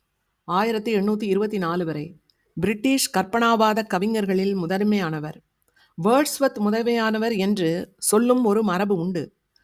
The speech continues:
பைரன் கவ-, கவிதைகளுக்குள்ள தரிசன முழுமை வேர்ட்ஸ்வர்த் அடையவில்லை என்று தோன்றுகிறது. பைரனின் தந்தை காப்டன் ஜான் பைரன் கிறுக்கு ஜாக்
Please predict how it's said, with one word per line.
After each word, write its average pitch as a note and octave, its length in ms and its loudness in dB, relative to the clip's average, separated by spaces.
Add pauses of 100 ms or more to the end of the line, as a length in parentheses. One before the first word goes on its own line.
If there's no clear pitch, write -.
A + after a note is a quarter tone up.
(340)
பைரன் C4 500 2
கவ-, F#3 240 -2 (120)
கவிதைகளுக்குள்ள G3+ 960 -4 (420)
தரிசன B3+ 540 0
முழுமை G3 680 -2
வேர்ட்ஸ்வர்த் A3 720 2
அடையவில்லை G3+ 560 0
என்று F#3 240 0
தோன்றுகிறது. F#3 640 -4 (1600)
பைரனின் A#3 480 4
தந்தை E3 560 -4 (340)
காப்டன் G#3+ 640 2 (120)
ஜான் F#3+ 360 -2
பைரன் E3 540 -6 (280)
கிறுக்கு C#4+ 360 -2
ஜாக் F3 480 -6